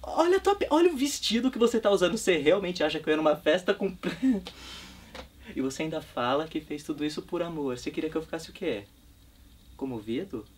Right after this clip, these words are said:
com o que você disse? Queria um beijo? Queria um abraço?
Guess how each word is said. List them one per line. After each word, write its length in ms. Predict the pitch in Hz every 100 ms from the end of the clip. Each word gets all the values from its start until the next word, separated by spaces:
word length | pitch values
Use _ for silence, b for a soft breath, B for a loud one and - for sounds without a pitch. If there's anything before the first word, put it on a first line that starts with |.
| -
com 80 | 113
o 20 |
que 100 | 113
você 240 | 110 -
disse? 280 | - - -
Queria 300 | 120 113 107 B B B
um 220 | 113 107
beijo? 540 | 104 110 120 202 131 113
Queria 460 | 131 123 123 117
um 80 | 117
abraço? 720 | 117 131 185 269 - 151 110